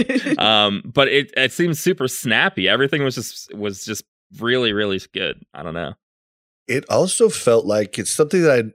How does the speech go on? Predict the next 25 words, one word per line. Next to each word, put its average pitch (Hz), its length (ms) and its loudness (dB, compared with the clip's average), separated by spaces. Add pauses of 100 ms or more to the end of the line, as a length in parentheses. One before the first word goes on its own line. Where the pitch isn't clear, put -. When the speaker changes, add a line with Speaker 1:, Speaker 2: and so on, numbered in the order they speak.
(140)
Speaker 3:
I, 95 40 -2
I 104 220 0
noticed 107 380 0
on, 95 340 0 (300)
on 90 340 -2
Heigen. 90 640 -4
It 87 120 -4
felt - 420 0
like, 101 440 -2 (520)
so 123 200 -2
Heigen, 143 540 2
whenever 110 400 2
he 101 160 -4
would 98 200 -4
be 95 480 -2 (100)
kited 90 500 -2
by 87 180 0
our 85 320 0
tank, 78 580 -6 (480)
would 110 80 -4
always 196 240 2
kinda 160 260 4
delay 104 540 2
a 80 80 2
bit - 460 -4